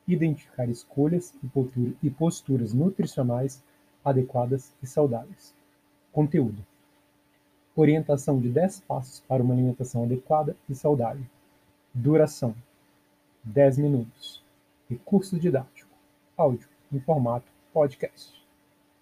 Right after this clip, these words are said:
Metodologia: atividade encaminhada. Avaliação:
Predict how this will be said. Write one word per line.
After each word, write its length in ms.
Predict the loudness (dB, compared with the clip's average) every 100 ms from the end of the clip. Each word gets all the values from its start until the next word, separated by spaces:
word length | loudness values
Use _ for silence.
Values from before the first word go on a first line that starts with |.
| _
Metodologia: 800 | 0 0 0 -2 0 0 -2 -6 -10 _ _ _ _ _ _ _ -12
atividade 760 | -6 -2 0 2 0 -2 -6 -6
encaminhada. 640 | -4 0 0 0 -2 -6 -14 _ _ _ _ _ _ _ 0
Avaliação: 640 | 2 2 0 -2 -4 -8